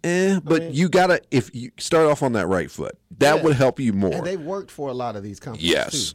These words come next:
Speaker 2: too.
Speaker 1: Yeah.
Speaker 2: So you, you know, you see how it looks.
Speaker 1: They know, and, and, uh, even, uh, which, um,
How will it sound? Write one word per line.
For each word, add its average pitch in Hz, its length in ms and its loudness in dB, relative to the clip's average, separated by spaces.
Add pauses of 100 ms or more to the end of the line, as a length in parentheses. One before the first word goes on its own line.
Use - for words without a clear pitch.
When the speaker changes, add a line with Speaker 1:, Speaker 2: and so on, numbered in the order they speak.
(120)
Speaker 2:
too. 127 100 -4
Speaker 1:
Yeah. 120 80 2
Speaker 2:
So - 60 -8
you, 143 260 -18 (120)
you 208 100 -18
know, 160 300 -14
you 185 180 -20
see - 180 -18
how 110 160 -12
it 85 40 -16
looks. 87 120 -12
Speaker 1:
They 110 160 4
know, 139 380 4
and, 117 160 2
and, 110 240 2
uh, 104 200 2
even, 117 360 0
uh, 92 500 0
which, 104 400 0
um, 90 540 0